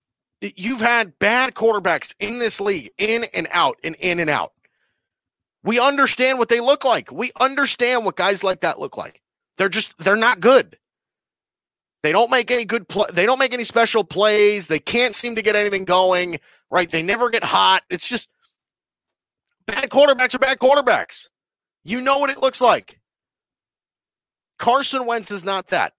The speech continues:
If, if, if last night you don't see any glimpses of special with Carson Wentz, I can't help you. I can't help you. Carson Wentz last night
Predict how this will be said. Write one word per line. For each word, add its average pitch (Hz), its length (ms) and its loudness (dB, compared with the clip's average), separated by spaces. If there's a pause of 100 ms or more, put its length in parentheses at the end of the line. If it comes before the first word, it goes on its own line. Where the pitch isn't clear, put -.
If, 208 180 -4 (760)
if, 233 440 -4
if 220 180 0
last 277 440 2
night 254 260 0
you 233 120 -6
don't 233 200 -2
see 233 320 -6
any 220 240 -2
glimpses 220 460 -6
of 160 100 -8
special 233 680 -2
with 226 160 -2
Carson 226 400 0
Wentz, 226 300 -2
I 202 100 0
can't 202 260 -2
help 175 220 -4
you. 107 120 -18 (960)
I 214 80 0
can't 269 220 2
help 277 180 4
you. - 120 -16 (1000)
Carson 226 460 -2
Wentz 202 260 -4
last 175 320 0
night 143 260 -4